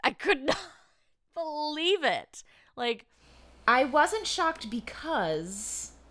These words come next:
Speaker 1: All right, yeah, tell me, tell me.
Speaker 2: he has been investing this whole time, right? Like, he has been, like,
Speaker 1: Brandon or
Speaker 2: s-,
Speaker 1: Joe? Brandon has.
Speaker 2: Brandon. Like, so
Speaker 1: Yeah.
Speaker 2: verbally validating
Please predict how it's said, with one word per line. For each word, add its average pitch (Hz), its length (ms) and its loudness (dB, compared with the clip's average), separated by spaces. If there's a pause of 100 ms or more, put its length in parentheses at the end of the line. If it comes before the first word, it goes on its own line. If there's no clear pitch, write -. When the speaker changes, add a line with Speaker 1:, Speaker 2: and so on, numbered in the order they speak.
(920)
Speaker 1:
All 262 120 2
right, 285 180 2
yeah, 277 120 2
tell 285 140 -2
me, 269 80 -4
tell 269 140 -2
me. 214 80 -2
Speaker 2:
he 302 260 0
has 339 240 -2
been 254 280 0
investing 190 1200 -2 (720)
this 180 180 -6
whole 170 280 0
time, 110 440 -10 (180)
right? 175 460 -6
Like, 180 220 -4
he 247 200 -6
has 277 200 -6
been, 190 560 -4 (840)
like, 170 160 0
Speaker 1:
Brandon 240 380 0
or 277 60 2
Speaker 2:
s-, 220 80 -2
Speaker 1:
Joe? 170 280 -4
Brandon 190 380 2
has. 175 300 0
Speaker 2:
Brandon. - 320 -12 (180)
Like, 170 240 -8
so - 340 -2 (260)
Speaker 1:
Yeah. 254 60 -10
Speaker 2:
verbally 214 960 -4 (100)
validating 165 960 -2